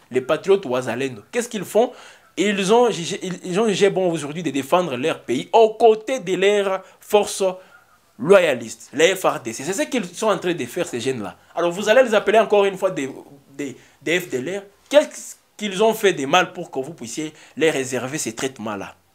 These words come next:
Voilà. Alors, mesdames et messieurs, sont là donc les faits qui nous ont intéressés aujourd'hui. Je vous ai parlé de cette, euh,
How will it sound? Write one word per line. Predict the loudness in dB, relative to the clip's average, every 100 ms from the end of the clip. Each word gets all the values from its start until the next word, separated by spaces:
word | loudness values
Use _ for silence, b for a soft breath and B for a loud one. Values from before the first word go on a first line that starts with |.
| _ -6
Voilà. | 0 0 0 B B B
Alors, | -2 0
mesdames | 2 2 2
et | 0
messieurs, | 0 2 2 2 -4 B B B
sont | 0 4
là | 4
donc | 2 -2 -4
les | -4
faits | 2 2 0 _ _ _ _ _
qui | -4 -2 -2
nous | -4 -4
ont | -2
intéressés | -4 -4 -6 -4 -4
aujourd'hui. | -4 -6 -12 -12 -10 -8
Je | -10
vous | -2 2
ai | 2 0
parlé | -4 -2 0 0 -4 -6 -10
de | -8
cette, | -2 -2 -2
euh, | -4